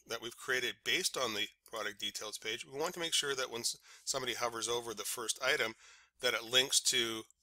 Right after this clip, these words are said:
the new product details page that we've created called product shoe. So once again, selecting the picture, we'll go to code view. And we're going to look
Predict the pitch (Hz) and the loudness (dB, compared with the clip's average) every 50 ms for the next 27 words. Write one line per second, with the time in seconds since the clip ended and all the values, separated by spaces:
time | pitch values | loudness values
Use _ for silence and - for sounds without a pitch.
0 | _ _ _ _ _ _ - 117 110 110 113 113 110 - - - 110 104 107 104 | _ _ _ _ _ _ -8 -6 -2 -2 -2 -2 -2 -4 -4 -2 0 0 0 -2
1 | - - - - - _ _ - - _ _ _ - 107 110 117 113 - 110 107 | -4 -6 -10 -14 -14 _ _ -20 -20 _ _ _ -16 -12 -10 -6 -4 -2 -2 0
2 | 98 - - - 107 98 - - - 98 101 - - - 117 104 95 95 - - | -2 -2 -2 -2 -2 -2 -2 -4 -6 -8 -16 -16 -12 -8 -6 -6 -6 -8 -8 -10
3 | 95 92 - - 104 92 87 82 - - - 104 90 - - - - - - - | -12 -12 -12 -10 -10 -10 -8 -4 -2 -2 -2 -2 -4 -14 -16 -16 -16 -18 -20 -20
4 | - - - - 123 101 - _ _ _ _ - 123 143 - 175 147 131 120 120 | -8 -4 -2 0 0 -2 -4 _ _ _ _ -2 0 2 2 4 6 6 4 6
5 | 123 123 - - 123 117 117 - 131 110 110 - - 160 - - - 110 104 110 | 6 6 6 6 6 2 0 0 -2 -6 -4 -4 -4 -2 0 0 0 0 -2 -4
6 | 120 117 110 123 135 151 - - - 196 202 214 175 131 104 95 95 117 151 - | -8 -10 -10 -10 -10 -10 -8 -6 -4 -2 -2 -4 -4 -4 -4 -4 -4 -4 -6 -10
7 | - - _ _ _ _ _ _ _ _ _ _ _ _ _ _ _ _ _ _ | -14 -20 _ _ _ _ _ _ _ _ _ _ _ _ _ _ _ _ _ _
8 | _ _ - 123 123 123 123 123 127 127 123 143 156 180 190 - 202 185 151 123 | _ _ 0 2 4 2 2 0 -2 -4 0 0 2 2 2 0 -2 0 2 2
9 | 123 - | 2 2